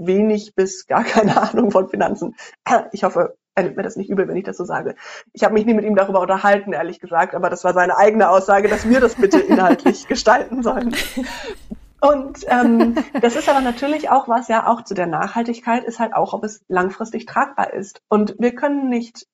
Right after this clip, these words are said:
Speaker 1: auf unbegrenzte Zeit jede Woche in eine Schulklasse gehen. Ich meine, es ist ein Pro-Bono-Projekt für uns, ja. Schulen haben nicht viel Budget.
Speaker 2: Mhm.
Speaker 1: Das heißt, wir möchten
Speaker 2: Mhm.
Speaker 1: das, das ist jetzt das Pilotprojekt, damit wir lernen, wie wir die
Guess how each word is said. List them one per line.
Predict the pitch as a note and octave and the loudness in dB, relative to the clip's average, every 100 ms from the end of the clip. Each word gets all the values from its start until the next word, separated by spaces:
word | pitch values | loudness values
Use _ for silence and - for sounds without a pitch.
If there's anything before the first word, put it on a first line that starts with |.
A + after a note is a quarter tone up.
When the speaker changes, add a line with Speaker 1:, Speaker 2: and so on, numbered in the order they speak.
| - | -2
Speaker 1:
auf | G#3+ G#3+ | 0 0
unbegrenzte | A#3 G#3+ G#3+ G3 G3 G3 | 0 0 2 -2 -2 -6
Zeit | - F#3 F#3 F#3 - - _ | -4 -2 -2 -6 -18 -20 _
jede | - - F#3+ F3+ F3+ | -14 -2 0 2 0
Woche | E3 - F#3 | -2 -2 -6
in | F#3+ | -4
eine | F3+ F#3+ | -4 -4
Schulklasse | G3+ D#4+ - A#3+ F#3+ | -4 -6 -6 -8 -6
gehen. | F3 D#3 | -4 -6
Ich | - | -4
meine, | F#3+ | -6
es | A3+ | -6
ist | A#3+ | -6
ein | A#3+ | -6
Pro-Bono-Projekt | A#3 G#3+ A3 C4 A3+ - G3 F3 - | 0 0 2 2 0 -2 -6 -6 -10
für | F3+ | -10
uns, | D3 D3 | -8 -8
ja. | F#3+ B3+ | -4 -4
Schulen | C#4+ A#3+ A#3 A#3+ | -4 -4 -2 -2
haben | G#3 G#3 - _ _ | -2 -4 -10 _ _
nicht | G#3 F#3 F#3 - | -2 -2 -2 -10
viel | D#3 D#3 | -8 -6
Budget. | D#3 - - | -8 -8 -8
Speaker 2:
Mhm. | G#3+ F3+ F#3 G3 - _ _ _ | -6 -6 -8 -10 -16 _ _ _
Speaker 1:
Das | G#3 G3+ | 0 0
heißt, | G3 G3 F#3+ - - _ - | 2 2 0 -4 -20 _ -2
wir | G#3 | 2
möchten | G#3+ A#3 G#3+ | 2 0 -4
Speaker 2:
Mhm. | G#3+ | -4
Speaker 1:
das, | G3+ G3 - _ _ _ | -4 -6 -14 _ _ _
das | G#2+ C#3+ G3+ G#3+ | -16 -4 -2 -2
ist | A#3 | -4
jetzt | A3 | -4
das | G3+ G3 | -6 -6
Pilotprojekt, | G3+ - - D#4+ F4 - A3+ | -4 -4 -4 -6 -6 -8 -8
damit | A3+ A3 | -8 -6
wir | A3 | -4
lernen, | G#3 G#3+ | -4 -4
wie | G#3+ | -6
wir | G#3 | -4
die | G3 F#3+ - | -4 -6 -8